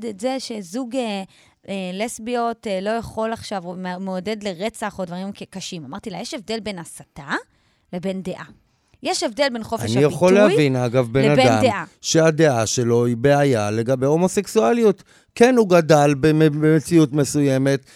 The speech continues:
Speaker 2: כן, כמו שאני גדלתי במציאות מאוד ליברלית וחופשית,
Speaker 1: נכון.
Speaker 2: שקידשנו את זה. אני יכול להבין.
Speaker 1: אז היא אמר-, היא אמרה לי, "זה נראה לך הגיוני שסמוטריץ' ובן גביר לא חותמים על עסקת החטופים?"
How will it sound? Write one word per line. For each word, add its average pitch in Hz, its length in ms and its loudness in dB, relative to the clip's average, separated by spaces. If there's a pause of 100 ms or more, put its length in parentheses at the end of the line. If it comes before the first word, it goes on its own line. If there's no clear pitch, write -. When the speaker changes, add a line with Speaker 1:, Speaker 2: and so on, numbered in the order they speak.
(240)
Speaker 2:
כן, 202 220 6
כמו 190 220 4
שאני 180 220 2
גדלתי 170 380 2
במציאות 156 500 0
מאוד 156 300 2
ליברלית 139 640 0
וחופשית, 131 640 0
Speaker 1:
נכון. 247 340 -10
Speaker 2:
שקידשנו 135 800 2
את 123 60 -2
זה. 147 120 2 (220)
אני 160 80 4
יכול 196 260 6
להבין. 254 440 2
Speaker 1:
אז 208 100 -4
היא 220 80 -6
אמר-, 220 160 -2
היא 220 140 -4
אמרה 214 220 -2
לי, 233 140 -6
"זה 202 100 -10
נראה 202 200 -4
לך 226 120 -10
הגיוני 214 300 -8
שסמוטריץ' 269 680 -6
ובן 208 240 -4
גביר 254 180 -6
לא 233 100 0
חותמים 233 380 -8
על 208 80 -8
עסקת 202 300 -10
החטופים?" 156 500 -14